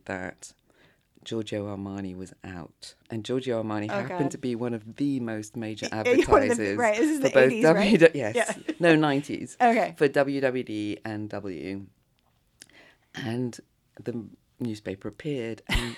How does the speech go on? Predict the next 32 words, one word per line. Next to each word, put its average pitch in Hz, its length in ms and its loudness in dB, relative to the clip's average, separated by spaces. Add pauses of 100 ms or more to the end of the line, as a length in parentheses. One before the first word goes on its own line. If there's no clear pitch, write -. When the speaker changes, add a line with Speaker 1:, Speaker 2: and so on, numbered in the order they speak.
Speaker 1:
<laughs> - 80 -20
surprisingly, 180 880 -8
they 180 140 -10
pulled 185 380 -10 (100)
all 220 260 -8
of 151 120 -16
their 170 160 -10
advertising. - 1040 -12
Speaker 2:
That 196 240 -8
did 202 240 -10
not 180 280 -6
go 131 60 0
over 135 280 2
Speaker 1:
Um, 175 60 0
Speaker 2:
well. 170 280 -4 (260)
Speaker 1:
and 151 120 4
the 160 40 2
funny 202 240 2
thing 151 200 0
is, 131 180 0
is 123 180 -2
that - 380 0 (100)
it's 139 160 -2
not 170 160 2
like 127 220 -2 (100)
we 147 200 -6
put - 260 -8
this - 180 -8
in 113 100 -8
the 117 60 -4
newspaper. 113 520 -6
We 127 200 -8